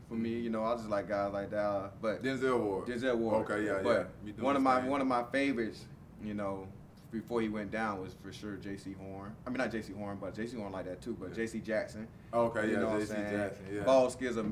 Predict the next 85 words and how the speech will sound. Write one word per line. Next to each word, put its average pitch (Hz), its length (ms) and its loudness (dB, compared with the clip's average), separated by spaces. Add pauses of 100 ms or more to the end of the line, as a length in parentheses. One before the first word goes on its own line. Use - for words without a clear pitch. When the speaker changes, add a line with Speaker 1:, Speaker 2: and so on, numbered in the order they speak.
(140)
Speaker 1:
elite. 110 340 0 (160)
Speaker 2:
It's 87 180 -12 (240)
elite, 95 200 -2
Speaker 1:
Elite, 101 80 -2
Speaker 2:
elite. 107 420 0
Speaker 1:
elite. 98 320 -2 (240)
Speaker 2:
Yeah, 139 140 6
Speaker 1:
And - 20 10
Speaker 2:
I 160 80 8
Speaker 1:
him 160 60 6
Speaker 2:
think 180 100 2
he 180 80 -2
was 147 140 -4
having 143 400 6
a, 113 440 4
I 156 200 8
don't 139 120 2
know 127 160 4
if 117 120 4
it's 107 120 0
Speaker 1:
It 127 60 0
was, - 100 0
Speaker 2:
a, - 20 0
Speaker 1:
I 127 100 2
don't 175 100 6
know 160 100 8
what's 147 120 4
going 170 180 6
on 151 80 6
Speaker 2:
the, 139 60 4
Speaker 1:
in 127 60 2
the 113 40 0
Speaker 2:
the - 60 4
Speaker 1:
Chargers, 165 160 10
Speaker 2:
money 196 160 10
Speaker 1:
like, 233 80 2
Speaker 2:
problem, 196 400 12
like, 147 220 12
you 151 60 8
Speaker 1:
what 185 120 10
Speaker 2:
know, 180 140 12
Speaker 1:
up? 160 60 12
Speaker 2:
he 180 80 10
Speaker 1:
He 214 60 6
Speaker 2:
first 190 260 10
Speaker 1:
just - 20 0
Speaker 2:
get 190 200 6
paid 208 340 12
or 202 40 12
Speaker 1:
Yeah, 175 120 10 (100)
he - 60 12
Speaker 2:
something. 202 140 10
Speaker 1:
just 175 120 12
gotta, 139 340 8
Speaker 2:
He 160 60 6
Speaker 1:
you 175 60 8
Speaker 2:
was 180 80 6
Speaker 1:
know, 180 120 8
Speaker 2:
busting 175 240 12
Speaker 1:
he 151 60 2
Speaker 2:
covers 180 280 12
Speaker 1:
busting 160 200 10
Speaker 2:
and 165 100 8
everything. 170 220 8
Speaker 1:
covers, 123 140 8
Speaker 2:
Yeah, 113 120 8
Speaker 1:
you 117 80 8
Speaker 2:
he'll 156 100 6
Speaker 1:
know - 0 -
what 170 60 6
Speaker 2:
be 147 80 8
Speaker 1:
I'm 120 40 4
saying? 113 140 8
Speaker 2:
back. - 80 6
Speaker 1:
So - 20 2
Speaker 2:
He'll 160 60 8
Speaker 1:
that's 170 80 8
Speaker 2:
be 165 60 8
Speaker 1:
why 160 60 12
I 151 40 12
Speaker 2:
back 117 100 8
right. 165 160 12
Speaker 1:
said 135 160 8
he, 160 220 6
he, 160 260 2